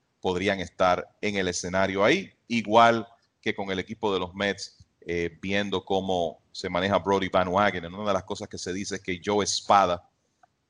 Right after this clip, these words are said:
el, eh, destacado, eh, coach, eh, latinoamericano, tiene muy buena relación con Van Wagenen y que también podría ser una opción,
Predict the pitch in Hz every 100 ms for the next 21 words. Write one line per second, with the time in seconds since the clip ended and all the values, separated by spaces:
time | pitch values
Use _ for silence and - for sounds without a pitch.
0 | - 82 80 78 76 - _ _ - 80
1 | - - - - 98 101 98 92 82 71
2 | _ _ 80 80 - 131 123 - - _
3 | _ _ - _ _ - 90 87 80 87
4 | 87 110 110 104 98 101 107 101 101 95
5 | 113 151 139 131 113 98 117 107 101 98
6 | 98 101 98 95 - 95 95 90 85 98
7 | 104 90 87 90 - 90 87 92 85 -
8 | - 90 82